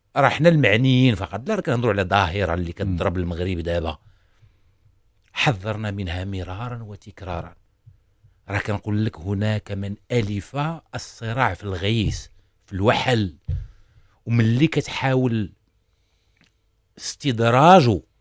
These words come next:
Speaker 1: أنه يناقش في واحد الأرضية نظيفة، ما كيقدرش. فين كيلجأ؟ كيلجأ للسوتريتونس.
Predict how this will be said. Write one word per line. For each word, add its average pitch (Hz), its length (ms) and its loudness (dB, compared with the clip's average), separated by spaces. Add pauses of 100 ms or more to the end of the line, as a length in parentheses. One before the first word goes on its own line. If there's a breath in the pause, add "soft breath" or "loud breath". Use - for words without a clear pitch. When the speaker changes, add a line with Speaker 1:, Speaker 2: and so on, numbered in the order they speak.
(520)
Speaker 1:
أنه 110 300 2
يناقش - 580 -2 (200)
في 101 60 -12
واحد 90 220 -12
الأرضية 101 680 0 (1700)
نظيفة، 139 760 4 (200)
ما 113 160 -4
كيقدرش. 127 800 0 (840)
فين 240 180 4
كيلجأ؟ 196 460 6 (1700)
كيلجأ 131 340 0
للسوتريتونس. 151 880 -4